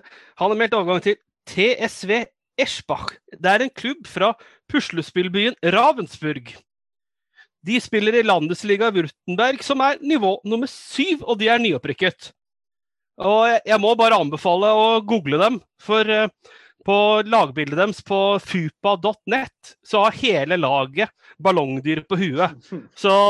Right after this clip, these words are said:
Speaker 1: det, dette er bra. Kjør på, Leon, vi heier på deg.
Speaker 2: Det er best uten ballag, rett og slett,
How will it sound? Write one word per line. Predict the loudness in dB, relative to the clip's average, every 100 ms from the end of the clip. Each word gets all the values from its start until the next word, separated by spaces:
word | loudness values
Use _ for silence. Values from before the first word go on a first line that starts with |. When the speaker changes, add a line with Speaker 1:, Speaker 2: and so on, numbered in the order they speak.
| 0 -2 -2
Speaker 1:
det, | -2 -6 -18 -4
dette | -4 0 2
er | 2
bra. | 4 2 2 -6 -20 -20 _ -12
Kjør | 0 2 2
på, | 2 4
Leon, | 4 2 2
vi | 2
heier | 2
på | 0 0
deg. | 0 _ _ _ -20 -8
Speaker 2:
Det | -4 -2
er | 0
best | -2 -4
uten | -6 -6 -6
ballag, | -4 -2 0 0 -2
rett | -4
og | -4
slett, | -4